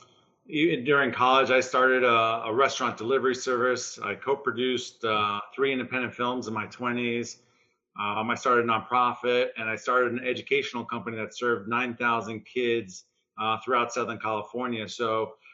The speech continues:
you know, running businesses was in my blood, and I kind of learned about real estate investing,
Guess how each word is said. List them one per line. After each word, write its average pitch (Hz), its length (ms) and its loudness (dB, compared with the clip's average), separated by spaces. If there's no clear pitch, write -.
you 113 80 -6
know, 123 60 -2
running 139 400 2
businesses 143 540 4
was 123 180 0
in 135 80 -2
my 127 160 4
blood, 123 460 4
and 123 120 -2
I 117 120 2
kind 131 260 -2
of 120 220 0
learned 143 540 2
about 135 480 4
real 151 220 4
estate 139 260 2
investing, 127 880 -2